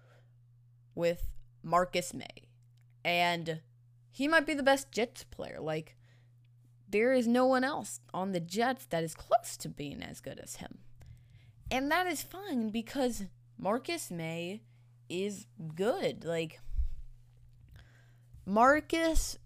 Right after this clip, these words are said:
May filled in the role for Jamal Adams. And he almost did as good as Jamal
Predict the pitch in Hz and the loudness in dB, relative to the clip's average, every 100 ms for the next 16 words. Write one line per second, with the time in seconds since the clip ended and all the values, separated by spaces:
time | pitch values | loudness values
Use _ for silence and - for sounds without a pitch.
0 | - 170 180 175 165 165 156 - - - | -10 -2 2 2 2 2 0 -8 -20 4
1 | 233 240 269 277 262 196 180 175 - 170 | 6 6 6 4 4 4 4 4 0 -6
2 | 151 147 - - - - - - - - | -6 -6 -8 -12 -14 -18 -20 -20 -20 -20
3 | - - - - - - - - - - | -20 -20 -20 -20 -20 -20 -20 -20 -20 -20
4 | - 254 254 226 - - - - - - | 2 6 6 4 0 -16 -20 -20 -20 -20
5 | - - - - - 262 269 262 277 277 | -20 -20 -20 -20 2 4 4 4 6 4
6 | 269 247 214 170 185 175 160 - 85 - | 4 0 0 2 2 4 0 -4 -12 -12